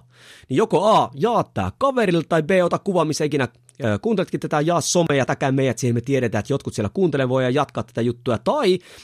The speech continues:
laita viestiä jommallekummalle meille, tiedetään, pystytään jatkamaan keskustelua somessa. Ja hei, mä alleviivaan sen, että oikeasti, tota, Hurme kyllä vastaa viesteihin. <laughs> Se, va-, niin, ja, ja, ja, jos, ja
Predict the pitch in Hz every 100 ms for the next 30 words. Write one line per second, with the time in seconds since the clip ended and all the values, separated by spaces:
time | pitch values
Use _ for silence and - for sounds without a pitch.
0 | - - 254 185 127 180 - 180 185 170
1 | 190 190 220 165 120 175 143 135 127 127
2 | 156 156 - 143 127 160 - 127 123 139
3 | 123 - 123 160 160 185 180 131 135 139
4 | 156 135 120 151 139 127 131 113 - -
5 | - - 123 120 123 113 _ _ _ _
6 | _ _ - 147 226 165 - 147 139 156
7 | - 135 120 135 127 - 107 104 117 -
8 | 185 226 151 - - - - - 170 -
9 | 170 - 156 - - - - 151 160 160
10 | 180 190 - 151 180 - - 147